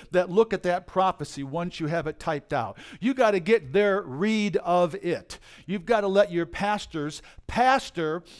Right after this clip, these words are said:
your prophecies. It's amazing to me that we pay a pastor to be in charge of whether the driveway needs to be sealed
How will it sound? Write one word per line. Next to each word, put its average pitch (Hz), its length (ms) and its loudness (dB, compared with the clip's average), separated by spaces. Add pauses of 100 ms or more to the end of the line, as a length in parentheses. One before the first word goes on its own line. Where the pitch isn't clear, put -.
(140)
your 196 320 4
prophecies. 190 880 -2 (1120)
It's 202 180 0
amazing 214 520 0
to 202 120 -2
me 180 380 0 (320)
that 175 180 2
we 180 100 2
pay 226 280 2
a 220 80 2
pastor 185 640 -4 (180)
to 185 100 -2
be 202 140 -2
in 190 100 0
charge 202 520 2
of 180 360 0 (120)
whether 185 260 4
the 160 140 -2
driveway 175 640 2
needs 151 320 -6
to 135 60 -12
be 139 100 -8
sealed 143 600 -4